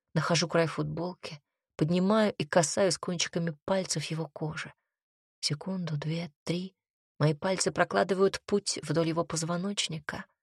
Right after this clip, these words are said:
и когда достигают лопаток, я слышу долгий тёплый выдох мне в шею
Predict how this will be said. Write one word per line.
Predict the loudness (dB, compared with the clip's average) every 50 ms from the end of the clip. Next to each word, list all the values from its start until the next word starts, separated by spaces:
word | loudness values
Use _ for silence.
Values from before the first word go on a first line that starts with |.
| _ _ _ _ _ _
и | -2 -2
когда | 0 0 2 2 2
достигают | 4 2 2 2 -2 -4 0 2 2 2 2 2 2
лопаток, | 2 0 0 0 _ -4 -4 -2 -2 -4 -4 -4 -8 -4
я | -4 -2 -2
слышу | 0 0 0 2 2 2 2 2 0
долгий | 0 -2 6 8 8 8 8 6 4 2 0 -2 -4 -4 -4 _
тёплый | 2 2 2 2 2 -2 -4 -2 -2
выдох | -2 0 2 4 4 4 2 -2 -4 -6 -6 -8 -8 -4
мне | -2 -2 -2 -2 -4
в | -4 -4
шею | -2 -2 -2 -2 -2 -4 -4 -4 -4 -6 -8 -10